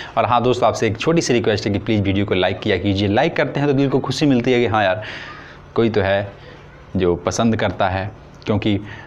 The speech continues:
मैं भी नई नई अपडेटें इसमें देते रहता हूँ। तो अगर मुझसे कोई गलती हुई हो तो उसके लिए माफ़ी चाहता हूँ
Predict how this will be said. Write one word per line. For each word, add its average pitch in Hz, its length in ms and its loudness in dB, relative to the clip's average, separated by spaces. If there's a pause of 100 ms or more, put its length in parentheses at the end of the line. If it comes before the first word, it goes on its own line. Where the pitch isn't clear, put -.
(120)
मैं 120 200 4
भी 143 280 2
नई 143 260 4
नई 165 160 6
अपडेटें 127 380 2
इसमें 120 280 2
देते 113 240 2
रहता 110 240 2
हूँ। 104 180 0 (1080)
तो 127 180 6
अगर 147 220 4
मुझसे 170 240 6
कोई 175 140 6
गलती - 280 4
हुई 165 140 6
हो 160 60 4
तो 160 120 4
उसके 151 180 0
लिए 156 140 4
माफ़ी 127 280 4
चाहता 131 280 2
हूँ 147 140 0